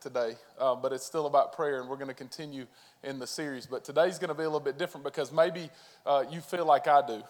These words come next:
And so I wanna kinda paint a picture of what I think the problem with prayer is for most people, all right? So if y'all grew up in church, and if you didn't, just hang with me, 'cause this is really good that you didn't in this scenario, uh, because you'll understand if you did. And I believe probably most of us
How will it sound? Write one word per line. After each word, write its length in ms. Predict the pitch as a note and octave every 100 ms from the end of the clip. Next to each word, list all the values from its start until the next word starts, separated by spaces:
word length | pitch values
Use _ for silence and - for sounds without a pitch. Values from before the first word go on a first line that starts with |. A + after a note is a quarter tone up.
| -
And 100 | C#3
so 160 | - D3+
I 40 |
wanna 160 | E3 D#3+
kinda 240 | F3 D#3+
paint 240 | - E3 D#3+
a 60 |
picture 420 | C3 F3 - D3+
of 220 | C#3 B2+ C3
what 160 | C#3+
I 80 | D3
think 280 | - D#3 C3+
the 60 |
problem 460 | C3+ - D3+ D3 C#3
with 180 | C3 -
prayer 300 | E3 C#3+ A#2
is 180 | A#2+ -
for 120 | B2+
most 280 | C3 B2+ -
people, 240 | A#2 - _ _
all 120 | A#2
right? 140 | B2+ C3+ - - - -
So 280 | - E3+ - - F#3
if 160 | E3
y'all 380 | G3+ A#3 B3+ F#3+
grew 180 | G#3 G3+
up 120 | G3+
in 100 | F#3
church, 240 | G3 E3+
and 80 | E3+
if 80 | D3+
you 80 | E3
didn't, 200 | F#3 D3
just 160 | D#3
hang 220 | F#3 D#3+ D3+
with 140 | D#3
me, 100 | C3
'cause 180 | - C3
this 140 | F3
is 140 | D3 C3
really 240 | D#3+ C3+
good 240 | C#3+ C#3
that 160 | B2 -
you 80 | C3+
didn't 360 | C#3+ - B2+ A#2+ _ _
in 160 | C3 C3+
this 180 | D3+ D3
scenario, 720 | - C3 C#3+ C#3 B2 A#2 A2+ -
uh, 260 | B2+ B2 A#2+ -
because 580 | C3 - C3 A#2+ - -
you'll 220 | C#3 C#3
understand 540 | C#3+ C3 - D3 C3 B2
if 140 | A#2
you 60 | C3
did. 260 | B2+ B2
And 140 | A#2+ C3
I 60 |
believe 340 | C#3 D3+ C#3+ -
probably 400 | D3 C3+ C3 B2+
most 300 | B2+ C3 -
of 140 | B2+
us 160 | A#2+ -